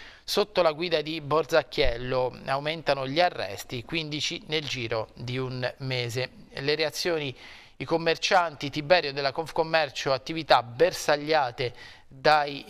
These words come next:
ladri e poi i pensionati con Paolucci della N P C A, gli anziani in preda alla paura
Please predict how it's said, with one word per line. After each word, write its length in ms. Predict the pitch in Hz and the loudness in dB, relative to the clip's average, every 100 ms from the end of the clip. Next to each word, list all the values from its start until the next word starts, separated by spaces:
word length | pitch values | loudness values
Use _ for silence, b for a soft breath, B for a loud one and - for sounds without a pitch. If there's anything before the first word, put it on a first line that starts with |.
| 147 | 0
ladri 480 | 151 156 135 135 139 | 4 4 2 -2 -4
e 60 | |
poi 400 | - 170 160 151 | 0 2 4 2
i 60 | 139 | -2
pensionati 760 | 160 170 - 185 160 131 123 127 | -4 -2 -2 0 0 -2 -4 -6
con 180 | 131 | -6
Paolucci 520 | 127 139 156 147 - 131 | 0 0 0 -4 -4 -4
della 240 | 127 120 | -2 -2
N 260 | 135 135 - | -2 -8 -6
P 140 | 151 | -6
C 260 | 131 175 170 | -4 -2 2
A, 100 | 160 | 2
gli 160 | 143 139 | 2 -4
anziani 640 | 156 - 117 101 110 139 | -6 -2 -2 -2 -8 -8
in 100 | 135 | -8
preda 400 | 120 104 104 104 B B B | -4 -4 -2 -2 B B B
alla 500 | 120 127 123 120 - | 2 2 0 -2 0
paura 560 | - 147 139 131 123 | 4 4 4 0 0